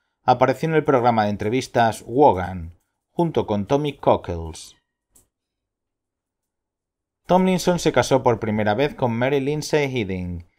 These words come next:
hija de L Seton Lindsay, vicepresidente de New York Life Insurance Company.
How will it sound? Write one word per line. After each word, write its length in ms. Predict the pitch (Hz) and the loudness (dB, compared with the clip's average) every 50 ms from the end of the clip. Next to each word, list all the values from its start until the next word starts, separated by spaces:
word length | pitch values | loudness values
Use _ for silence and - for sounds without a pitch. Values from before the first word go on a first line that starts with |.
| _ - _ _ | _ -20 _ _
hija 300 | - 131 139 - 147 143 | -10 -8 -4 -2 -2 0
de 240 | 139 131 120 123 135 | 2 2 2 4 4
L 160 | 151 156 147 | 2 2 0
Seton 460 | - - - 151 143 - 156 147 143 | -2 0 0 0 0 0 -2 -4 -2
Lindsay, 580 | 135 123 104 98 - - 101 90 87 82 82 - _ - - _ _ _ _ | -2 -4 -4 -4 -6 -6 -6 -6 -6 -6 -8 -12 _ -20 -20 _ _ _ _
vicepresidente 880 | - 156 170 - 170 - 151 143 - - 110 104 101 101 92 117 120 | -4 -2 0 0 2 2 0 -2 -2 -2 -4 -4 -4 -4 -2 -2 0
de 160 | 127 127 110 | 0 0 0
New 320 | 104 107 117 135 151 160 151 | 0 -2 -2 -4 -2 -2 -2
York 460 | 147 143 139 135 135 131 131 127 - | 0 2 4 4 4 4 2 0 0
Life 320 | 120 107 104 104 98 - - | 0 0 2 0 -2 -6 -8
Insurance 560 | 120 120 117 104 - 110 104 95 98 98 - | -6 -6 -6 -4 -4 -4 -4 -4 -6 -6 -4
Company. 640 | - 139 131 117 113 117 98 85 80 80 76 80 | -4 -4 -4 -2 -4 -6 -6 -6 -8 -10 -12 -14